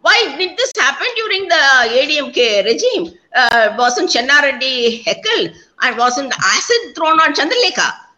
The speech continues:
But acid was thrown on Chandrelekha. They made it an issue. And in the con-, in the constituency in which I contested, Karunanidhi didn't even have the, uh, magnanimity to leave the seat to me. And putting my poster, uh,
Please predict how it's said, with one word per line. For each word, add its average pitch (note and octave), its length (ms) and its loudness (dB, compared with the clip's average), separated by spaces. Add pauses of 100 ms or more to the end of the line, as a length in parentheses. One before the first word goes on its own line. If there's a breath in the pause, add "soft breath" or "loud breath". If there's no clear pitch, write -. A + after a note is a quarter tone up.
(140)
But F#3 300 -2
acid E3 320 -4
was A3+ 180 0
thrown G#3+ 200 0
on A3 120 2
Chandrelekha. F#3 880 -2
They B3 140 4
made C4+ 260 0
it A4 140 -2
an G#3+ 120 -4
issue. G#3+ 520 -2 (240 loud breath)
And C#4 160 2
in C#4+ 80 -2
the C4 160 -2
con-, B3+ 320 2
in B3 100 -6
the A#3 140 -4
constituency F#4 600 -2
in E4 60 -2
which A#4 200 -2 (100)
I B4 260 2
contested, F4+ 500 -2 (280)
Karunanidhi F4 520 -2
didn't D#4 220 -6
even G4 300 -2
have D4+ 260 0
the, C#4+ 160 4 (480 loud breath)
uh, B3+ 120 2
magnanimity E4+ 760 -2
to - 100 -2
leave F#4 280 -4
the F4+ 180 0
seat G#4 200 -6
to E4+ 140 -6
me. D#4+ 320 -2 (180)
And D4 180 0
putting F4+ 340 -6
my B3 160 2 (160)
poster, C4+ 440 2 (220)
uh, A#3 280 4